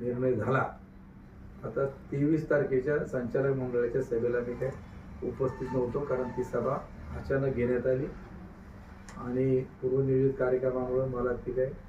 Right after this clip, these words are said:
सभेला उपस्थित राहणं शक्य झालं नाही. आणि तशा प्रकारे मी अर्ज पण दिला होता की, सभा नियोजित कार्यक्रमामुळं अचानक ठरवणं योग्य नाही, किमान सात दिवस अगोदर तरी कळवलं गेलं पाहिजे,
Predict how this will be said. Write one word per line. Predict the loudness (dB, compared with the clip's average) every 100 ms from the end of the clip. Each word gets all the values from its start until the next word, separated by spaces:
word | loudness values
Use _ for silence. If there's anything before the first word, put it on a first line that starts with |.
| -16 -16 -16 -16 -16 -16 -14 -12 -12 -2
सभेला | 2 4 4 6
उपस्थित | 4 2 -2 0 0
राहणं | 0 0 -4 -2 0
शक्य | 2 4 4
झालं | 4 2 0
नाही. | 2 2 2 0 -2 -6 -6
आणि | -4 0
तशा | 2 2
प्रकारे | 2 2 2
मी | 0 0
अर्ज | 0 0
पण | 0 0 0
दिला | 2 2
होता | 0 -6 -10 -10 -10 -12 -14 -12
की, | -10
सभा | -2 2 4 4 2 -4 -14 -16 -16 -14 -12 -8
नियोजित | -4 2 4 4 2 0 -2 -14 -20 -18 -10 -2
कार्यक्रमामुळं | 2 2 2 4 4
अचानक | 2 2 2 2 0
ठरवणं | 0 0 0 0
योग्य | 2 2
नाही, | 0 0 -2 -6 -18 -20 -20 -20 -18 -8 -4
किमान | 0 0
सात | 0 0 2
दिवस | 2 2
अगोदर | 0 2 0 -2
तरी | -2 0
कळवलं | 0 2 2 2
गेलं | 0 0
पाहिजे, | 0 -2